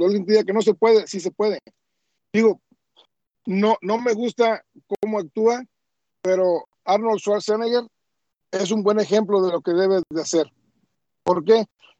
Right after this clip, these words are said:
Él tenía todo en contra cuando vino de Austria. Todo lo tenía en contra. Y él estaba en una rutina, y él quiso salir de la rutina y lo logró. Cuando le di-, cuando él dijo que se iba a postular para presidente, los demás le decían, "No, no, no, no,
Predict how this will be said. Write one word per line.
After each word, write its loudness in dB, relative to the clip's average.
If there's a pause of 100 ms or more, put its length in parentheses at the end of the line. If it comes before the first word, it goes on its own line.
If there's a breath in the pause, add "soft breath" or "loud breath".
(100)
Él -2
tenía 4
todo 2
en -6
contra -2
cuando -6
vino -2
de 4
Austria. -2 (480)
Todo 4
lo -4
tenía -12
en -16
contra. -12 (560)
Y -2
él 4
estaba 0 (140)
en -2
una 0
rutina, -6
y -2
él 0
quiso -2
salir 4 (100)
de 4
la 4
rutina -4
y 0
lo 0
logró. -2 (760)
Cuando 2
le 2
di-, 0
cuando 0
él 2
dijo -2
que -2
se -2
iba 4
a 2
postular -2
para 0
presidente, -2
los -2
demás 0
le 4
decían, -2
"No, -2
no, -4
no, -2
no, -6